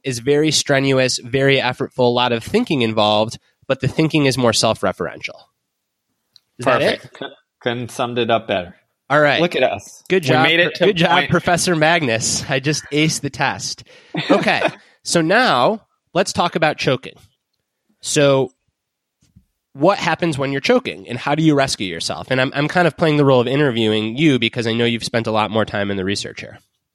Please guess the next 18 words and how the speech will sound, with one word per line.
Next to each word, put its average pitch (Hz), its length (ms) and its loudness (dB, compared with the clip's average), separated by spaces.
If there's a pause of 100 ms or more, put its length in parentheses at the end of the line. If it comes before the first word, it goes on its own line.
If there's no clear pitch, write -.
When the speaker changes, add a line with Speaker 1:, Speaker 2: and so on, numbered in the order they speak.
(560)
Speaker 2:
So 151 180 4
I'm 165 140 2
gonna, 175 260 2
I'm 147 160 2
gonna 147 440 2
simplify 127 680 0
this 101 280 0
and 101 140 -2
use, 110 340 0
uh, 101 380 2
another 113 380 0
researcher's 104 720 0
kind 104 240 -8
of 98 80 -14
framing, 98 560 -8 (100)
uh, 95 260 -8
Rob 104 380 0
Gray, 95 400 0